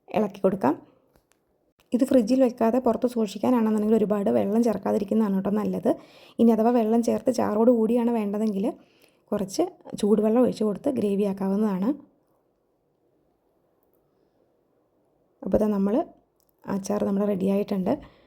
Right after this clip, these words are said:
നമ്മൾ ഒരുപാട് ഗ്രേവി ആക്കുന്നില്ല, ഈ ഒരു രീതിയിൽ ഇരുന്നാൽ മതി. അപ്പം ഇത് നമുക്ക് പുറത്ത്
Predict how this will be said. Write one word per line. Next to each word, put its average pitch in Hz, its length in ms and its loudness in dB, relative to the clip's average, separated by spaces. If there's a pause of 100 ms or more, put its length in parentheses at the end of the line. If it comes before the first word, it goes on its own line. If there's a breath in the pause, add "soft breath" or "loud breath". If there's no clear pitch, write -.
(320 soft breath)
നമ്മൾ 233 200 4
ഒരുപാട് 220 300 2 (100)
ഗ്രേവി 214 380 2
ആക്കുന്നില്ല, 214 480 -2 (1400)
ഈ 214 100 4
ഒരു 208 140 0
രീതിയിൽ 220 260 2
ഇരുന്നാൽ 202 280 -2
മതി. 226 160 -4 (200)
അപ്പം 233 220 -2 (260)
ഇത് 226 120 0
നമുക്ക് 220 240 0
പുറത്ത് - 200 0